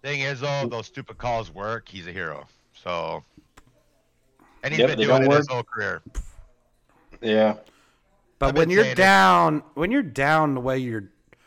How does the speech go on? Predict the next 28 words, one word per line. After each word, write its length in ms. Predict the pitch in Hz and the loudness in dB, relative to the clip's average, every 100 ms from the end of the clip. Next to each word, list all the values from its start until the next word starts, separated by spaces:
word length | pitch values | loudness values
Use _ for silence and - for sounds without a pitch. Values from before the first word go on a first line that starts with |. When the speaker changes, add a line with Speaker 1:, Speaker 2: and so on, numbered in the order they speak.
| _ _ _ 113 | _ _ _ -10
Speaker 3:
and 100 | 110 | -10
it's 160 | - | -10
late. 420 | 101 92 - - - _ _ - - - - - _ _ _ _ _ | -12 -14 -18 -20 -20 _ _ -16 -16 -16 -20 -20 _ _ _ _ _
Speaker 1:
You're 120 | 202 | -12
down 320 | 120 117 135 | -6 -4 -4
three, 200 | 95 117 110 | -8 -12 -12
you 100 | 101 | -12
kick 220 | 120 - | -12 -12
a 40 | |
fucking 260 | - 92 - | -12 -12 -12
field 260 | 90 78 | -14 -14
goal. 200 | 57 64 _ _ _ _ _ _ 117 | -14 -20 _ _ _ _ _ _ -6
Speaker 3:
You 200 | 160 160 | 0 2
have 400 | - 143 143 - | 4 6 4 0
to 80 | - | -4
tie 320 | - 110 104 | -2 -2 -2
that 180 | 95 87 | -6 -8
game, 200 | 104 92 | -8 -10
'cause 200 | - 92 | -10 -14
if 80 | 82 | -14
they 120 | 90 | -16
score 520 | - - 139 160 196 | -16 -6 2 4 4
again, 460 | 185 156 131 110 104 | 2 0 0 -2 -6
the 80 | 98 | -12
game 380 | 80 101 101 98 | -10 -10 -10 -12
is 120 | - | -18
fucking 540 | - 90 85 98 90 | -18 -18 -16 -20 -20
over. 420 | 87 80 90 - | -20 -20 -20 -20